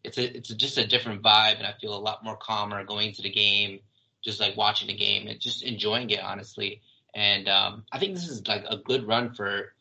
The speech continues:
for, um, Conte. He's getting these games where, you know, the, the level of competition isn't, like, you know, n-, not with Liverpool and Chelsea and, and them. And he's getting to build rapport with the team,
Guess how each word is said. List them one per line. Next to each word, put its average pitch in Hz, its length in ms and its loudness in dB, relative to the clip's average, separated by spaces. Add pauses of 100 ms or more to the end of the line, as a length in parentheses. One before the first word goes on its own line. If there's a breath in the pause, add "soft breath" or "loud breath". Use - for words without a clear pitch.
for, 98 340 -2
um, 101 280 0
Conte. 110 560 2 (360 soft breath)
He's 101 120 -12
getting 117 240 4
these 110 220 -6 (220)
games 127 460 2
where, 104 460 -4 (360)
you 117 140 -4
know, 113 100 -2
the, - 200 -6
the 120 120 -2
level 151 240 2
of 127 220 0
competition 120 640 -2
isn't, 98 380 -8
like, 98 240 -12 (560)
you 190 80 2
know, 160 120 6
n-, 123 420 -8
not 139 260 -2
with 107 80 -6
Liverpool 110 440 -4
and 104 100 -4
Chelsea 101 420 0
and, 98 140 -2
and 101 180 -6
them. 98 220 0
And 98 160 -8 (340 loud breath)
he's 107 140 -6
getting 131 240 2
to 120 100 -10
build 113 540 -2 (160)
rapport 113 420 -6
with 110 120 -4
the 98 80 -12
team, 104 520 -4